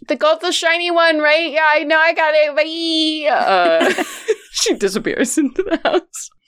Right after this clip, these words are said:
Yeah, so you start gardening, a weeding. Uh, eventually, Tandy comes back down, and, uh, she thumps this, like, burlap sack in front of you,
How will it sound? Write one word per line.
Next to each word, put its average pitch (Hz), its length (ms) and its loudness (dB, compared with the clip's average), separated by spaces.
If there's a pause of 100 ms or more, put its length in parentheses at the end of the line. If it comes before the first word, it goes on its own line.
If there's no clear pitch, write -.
(280)
Yeah, 320 260 0
so - 120 -2
you 262 160 2
start 277 340 -2
gardening, 247 600 0
a 269 100 0
weeding. 233 640 0
Uh, 190 420 2
eventually, 233 600 0
Tandy 233 460 0
comes 226 320 -2
back 196 280 0
down, 180 440 0 (420)
and, 196 500 2 (160)
uh, 180 320 2
she - 240 -2
thumps - 680 -4
this, 180 260 -2
like, - 140 -4 (200)
burlap 185 640 0
sack - 540 -2 (180)
in 151 160 0
front 147 360 -4
of 156 100 -6
you, 139 180 2